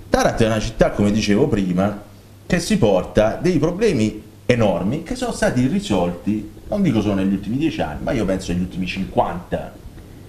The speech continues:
Quindi innanzitutto c'è questo, poi ci sono tutta una serie di persone, la stragrande maggioranza dei quali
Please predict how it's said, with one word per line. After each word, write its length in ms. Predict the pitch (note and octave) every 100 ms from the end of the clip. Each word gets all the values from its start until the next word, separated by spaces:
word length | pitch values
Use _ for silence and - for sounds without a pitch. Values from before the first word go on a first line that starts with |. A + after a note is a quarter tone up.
| - - - -
Quindi 420 | - B3+ D3+ B3+ B3
innanzitutto 540 | C4 - B3 C#4+ -
c'è 180 | - A#2
questo, 400 | - - - -
poi 160 | - C#4+
ci 140 | D3+
sono 160 | B2+ D3+
tutta 220 | C4+ C4+
una 120 | C#3
serie 240 | A#2 A#2+ G#2+
di 60 |
persone, 480 | G2+ G2+ - B2 F2 -
la 120 | G#2
stragrande 340 | G#2 C#3 F3+
maggioranza 520 | D3 A#2+ C3+ C#3+ C3+ A#2
dei 140 | A#2
quali 380 | A#2 A#2+ G2+